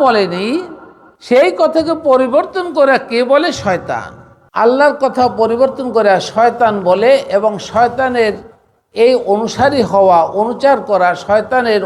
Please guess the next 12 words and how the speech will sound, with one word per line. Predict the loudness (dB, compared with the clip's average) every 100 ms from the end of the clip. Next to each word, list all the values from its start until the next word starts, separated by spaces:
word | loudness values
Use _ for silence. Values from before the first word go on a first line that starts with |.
| -2
অনুসরণ | -4 -2 -2 0 -2 -2
করা | 0 0 -2 -10 -20 -20 -20 _ _ _ _
সম্পূর্ণ | -4 -2 0 0 0
কুফরি। | -2 -2 -4 -6 -10 -14 -16 -20 -20 -20 _
সুতরাং | -4 -2 0 0 -2 -6 -16 -20 -20 -20 _ 0
যে | 0
সকল | 2 0 2 2 2
হাদিসের | 0 -2 -4 -2 -2 0
মাধ্যমে, | -4 -2 -4 -4 -6 -4 -4
আকাবিরদের | 2 2 2 0 0 0 0
মাধ্যমে | -2 0 -2 -2 -6 -4 -2
অথবা | 0 0 2